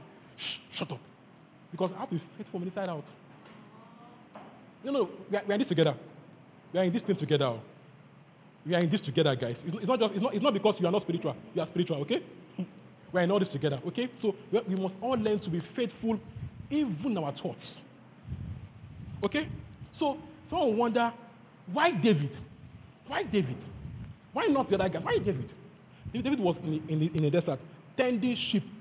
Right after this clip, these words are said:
faithfully. But God saw in a sheep shepherd, a man shepherd.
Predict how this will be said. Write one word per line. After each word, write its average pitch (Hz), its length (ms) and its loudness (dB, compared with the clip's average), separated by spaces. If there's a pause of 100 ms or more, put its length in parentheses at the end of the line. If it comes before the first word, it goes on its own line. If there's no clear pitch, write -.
(240)
faithfully. 190 500 -2 (760)
But 160 100 -4
God 233 160 -2 (160)
saw 202 200 2 (460)
in 170 120 2
a 151 80 2 (120)
sheep 202 180 -2
shepherd, 131 300 0 (460)
a 156 100 2
man 165 400 2 (100)
shepherd. - 300 -2